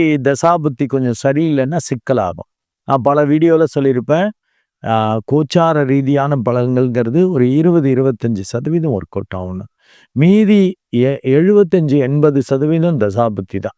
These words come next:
மேஜர் டெசிஷன், மேஜரான இதை உங்க வித்தை திறமையை காட்டுறதுக்காக, ஆ, ஒரு, ஒரு பேஸ்மெண்ட் ரெடி பண்றீங்க, களம் ரெடி பண்றீங்கன்னா கொஞ்சம் பார்த்துக்கங்க.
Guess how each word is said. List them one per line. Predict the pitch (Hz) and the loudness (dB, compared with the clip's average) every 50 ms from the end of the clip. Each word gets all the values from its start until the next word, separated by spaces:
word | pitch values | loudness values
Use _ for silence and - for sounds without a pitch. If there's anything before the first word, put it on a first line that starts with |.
| _ _ _ _ _ _ _ _ | _ _ _ _ _ _ _ _
மேஜர் | 147 165 170 185 196 214 226 226 190 220 196 151 | 0 2 4 4 4 4 2 2 2 2 2 2
டெசிஷன், | 139 165 151 - - 143 131 151 170 175 170 151 | 2 0 0 -2 -4 -2 0 0 2 2 2 2
மேஜரான | 143 156 170 175 160 151 175 160 165 165 170 170 170 165 | 2 2 2 2 2 2 2 2 2 0 0 0 0 0
இதை | 151 139 127 143 | 0 0 0 0
உங்க | 143 135 131 127 123 120 | 0 0 0 0 0 0
வித்தை | 117 123 113 - 147 143 | 0 -2 -2 0 0 0
திறமையை | 131 104 123 120 127 131 127 123 117 - 110 | 0 -2 -4 -2 -2 -2 0 -2 -2 0 -2
காட்டுறதுக்காக, | 113 110 98 - 107 107 87 107 92 - 107 107 104 98 - 120 117 110 104 - - - - - - - - _ - | -2 -2 -2 -4 -4 -4 -2 -4 -4 -2 -2 -2 -2 -2 -2 0 0 0 -2 -6 -10 -16 -20 -20 -20 -20 -20 _ -4
ஆ, | 113 113 110 113 | -2 0 2 2
ஒரு, | 110 110 110 113 113 110 110 107 107 - | 2 2 2 2 2 4 2 0 0 0
ஒரு | - 120 120 117 110 110 | 0 2 2 2 4 4
பேஸ்மெண்ட் | 147 156 156 - - - 139 127 113 - | 4 4 4 0 0 0 2 2 2 0
ரெடி | 110 117 120 123 | 0 2 2 2
பண்றீங்க, | 107 120 117 110 98 107 107 104 104 104 101 - | 2 2 0 0 0 -2 -2 -2 -2 -4 -4 -2
களம் | - 135 139 139 143 147 139 | 0 2 2 2 2 2 0
ரெடி | 113 117 113 120 120 | 0 2 2 2 2
பண்றீங்கன்னா | 107 117 117 113 101 110 110 110 113 123 139 175 220 233 - _ _ _ _ _ | 0 0 0 0 0 0 0 0 0 0 0 0 -2 -4 -8 _ _ _ _ _
கொஞ்சம் | - 202 165 147 - 139 | 0 2 2 2 0 0
பார்த்துக்கங்க. | 123 123 107 - 120 104 - 101 98 92 | 0 0 0 -2 -4 -4 -2 -4 -6 -6